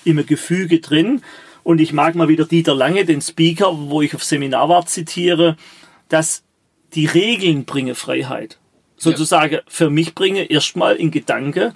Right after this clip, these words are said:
Speaker 1: keine Regeln Freiheit. Nee, nee, haben wir keine Regeln, gibt's Unfreiheit, weil jeder macht, was er will und dann gibt's Chaos.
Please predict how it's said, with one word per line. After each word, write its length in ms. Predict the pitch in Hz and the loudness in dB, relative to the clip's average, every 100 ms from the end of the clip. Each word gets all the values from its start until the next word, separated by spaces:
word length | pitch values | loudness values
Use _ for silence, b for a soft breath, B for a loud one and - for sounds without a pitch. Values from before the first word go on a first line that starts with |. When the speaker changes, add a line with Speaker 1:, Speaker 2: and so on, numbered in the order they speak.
| B B B B | B B B B
Speaker 1:
keine 420 | - - 185 220 185 | -4 0 2 2 0
Regeln 340 | 202 185 190 | 0 0 -2
Freiheit. 540 | 160 - 208 185 123 135 | -2 0 2 2 -4 -2
Nee, 120 | 139 | 2
nee, 340 | 185 180 - _ | 2 2 -4 _
haben 160 | - 139 | -8 -6
wir 100 | 127 | -4
keine 380 | 135 131 127 | -2 -2 -2
Regeln, 480 | 113 147 170 214 254 | 0 0 0 -2 -2
gibt's 240 | 165 160 - | -2 -2 -4
Unfreiheit, 720 | 190 180 180 175 175 139 127 | -4 -4 0 2 2 0 -2
weil 160 | 131 | -2
jeder 180 | 131 147 | 0 0
macht, 260 | 151 135 - | 0 -2 -2
was 140 | 123 | -4
er 80 | 123 | 0
will 160 | 151 226 | 0 0
und 120 | 175 | -4
dann 120 | 127 | -2
gibt's 240 | 156 156 | -2 -4
Chaos. 640 | - 123 117 127 123 - | -4 0 2 0 -2 -10